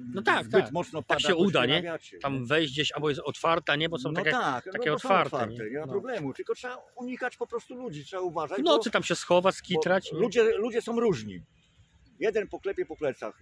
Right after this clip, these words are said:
Speaker 2: jeden nawet da dziesięć, dwadzieścia złotych, bo nawet mi się tak zdarzyło na Ujeździsku, że facet wszedł, mówi: „O, ty puszki zbierasz, masz tu dwie dychy, nie?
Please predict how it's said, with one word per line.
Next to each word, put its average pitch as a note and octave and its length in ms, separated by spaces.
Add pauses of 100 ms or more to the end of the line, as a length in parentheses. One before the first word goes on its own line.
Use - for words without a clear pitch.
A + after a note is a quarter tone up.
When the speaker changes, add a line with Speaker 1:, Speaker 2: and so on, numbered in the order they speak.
Speaker 2:
jeden E3+ 280
nawet E3+ 280
da F3 220
dziesięć, C#3 380
dwadzieścia D3 400
złotych, D#3+ 340
bo C#3+ 100
nawet C#3 200
mi C3 60
się C3+ 80
tak C3+ 160
zdarzyło D3 420
na B2+ 80
Ujeździsku, A2+ 600 (280)
że B2+ 220 (440)
facet D#3+ 300
wszedł, D#3+ 340 (680)
mówi: C#3 240
„O, G3 220
ty E3 120
puszki D#3 340
zbierasz, A2 320
masz D3+ 160
tu C#3 100
dwie A#2 180
dychy, G#2 380
nie? C3+ 200